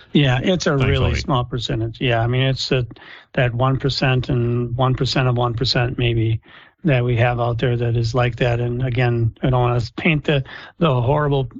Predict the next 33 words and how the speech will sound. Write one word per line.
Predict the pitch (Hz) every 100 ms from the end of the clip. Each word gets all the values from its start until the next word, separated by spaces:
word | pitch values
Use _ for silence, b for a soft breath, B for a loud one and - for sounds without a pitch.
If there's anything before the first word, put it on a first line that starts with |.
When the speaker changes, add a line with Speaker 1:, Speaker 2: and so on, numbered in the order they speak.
| - -
Speaker 1:
dark | 139 139 -
picture | - 170 - 151 139
that | 131 131 - - B B B B _ _ _ -
everything's | 143 151 147 131
falling | 160 147 139
apart, | 127 156 147 147
even | 135 139
though | 135
sometimes | 131 143 131 135 135 123
people | - 147 147
in | 135
social | - 139 120
media | 156 139 131
wanna | 135 131
make | 131 135
it |
sound | 127 147 139
that | 123 127
way. | 123 127 127 B B B B B -
Um, | 131 120 120 120 117 _ -
it's | 165 131
not | 156 127
that | 135 131
way. | 131 131
We | 147 151
have | 139
a | 135
great | 127 135 131
society, | - - 131 123 127
great, | 123 131 131 123 _ B B B B B
uh, | - 127 120
community | - 147 143 139 135 131 123
here, | 147 135 127 123